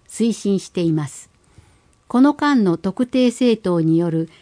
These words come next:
外国人への排外的動向、差別や分断は容認できません。市長の見解をお聞かせください。答弁。互いの存在を認め合い、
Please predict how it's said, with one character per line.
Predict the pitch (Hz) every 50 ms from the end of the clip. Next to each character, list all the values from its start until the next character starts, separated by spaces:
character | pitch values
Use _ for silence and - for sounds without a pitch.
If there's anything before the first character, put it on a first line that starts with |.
| _ -
外 | 185 208 233 254 247
国 | 269 254 247 - 262
人 | 214 214 196 180 170 175
へ | 170 160
の | 160 160 160 - -
排 | - 202 220 247 254
外 | 247 240 233 226 220 214
的 | - 220 202 - 214 185
動 | 170 190 202 190
向、 | - - - 175 170 165 165 - - - - _ _ -
差 | - - 269 269
別 | 269 214 - - - 170
や | 165 160 151
分 | 147 185 214 226 214
断 | 202 202 190 185 175 170
は | 165 160 - - _ _ _ _
容 | - 202 214 233 247
認 | 240 233 226 214 208 180
で | 165 160
き | 160 220 202
ま | 202 185
せ | - - - 170
ん。 | 156 151 - _ _ _ _ _ _ _ _ _ _ _ _ _ _ _ _ _ _ _ _ _ _ _ _ _ _ -
市 | - - 294 285
長 | - 370 349 277 240
の | 185 175 156
見 | - - 196 202 208 208
解 | - 190 185 180 175 175 170
を | 160 160 - -
お | - 165
聞 | 151 - -
か | - 220
せ | 190 - 196 185
く | - 170
だ | 175 165
さ | - - - 160
い。 | 139 - - _ _ _ _ _ _ _ _ _ _ _ _ _ _ _ _ _ _ _ _ _ _ -
答 | - 285 277 233 180
弁。 | 151 156 151 147 160 - _ _ _ _ _ _ _ _ _ _ -
互 | 226 220 220 262 277 277 277
い |
の | 269 269
存 | 254 - 262 254 247 247 233
在 | 247 240 233 226 226 226
を | 220
認 | 214 208 208 - 220
め | 208 208 208 196 190
合 | 185 180
い、 | 151 170 -